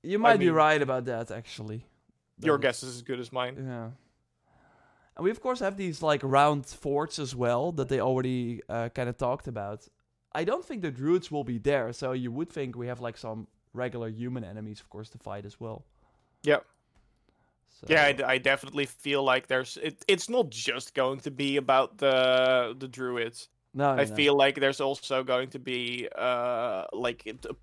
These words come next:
Speaker 2: policies or, or politic struggles that, that Eivor will be asked to help out with.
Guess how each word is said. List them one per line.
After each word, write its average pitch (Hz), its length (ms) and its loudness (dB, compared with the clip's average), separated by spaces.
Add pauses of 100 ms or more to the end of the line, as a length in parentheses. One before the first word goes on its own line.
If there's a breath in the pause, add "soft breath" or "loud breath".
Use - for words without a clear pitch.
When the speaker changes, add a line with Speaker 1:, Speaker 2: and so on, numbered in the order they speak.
(360)
Speaker 2:
policies 131 680 0
or, 139 180 4
or 143 80 4
politic 135 460 2
struggles 131 480 0
that, 123 260 2
that 131 200 2
Eivor 131 380 0
will 123 280 -4
be 123 240 -4
asked 120 320 4
to 123 80 -6
help 123 320 2
out 120 240 2
with. 120 240 0